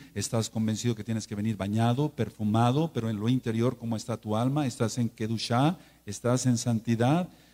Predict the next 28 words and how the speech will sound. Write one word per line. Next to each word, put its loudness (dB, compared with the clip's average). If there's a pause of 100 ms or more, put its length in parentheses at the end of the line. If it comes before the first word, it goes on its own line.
(160)
entonces -4
él 4
merece 4
la 2 (140)
honra. 6 (880)
Elohim 8
de 4
gloria 6
no 2
es 0
tanto 2
entonces 0
gloria, 2
sino 2
Elohim 2
de 0
honor, 4 (180)
kavod, 6 (320)
kavod. 2
Por 2
lo 4
tanto, 4 (1300)
no 6
solo 4
cumplir 2
un 4
mandamiento, 6 (520)
sino 4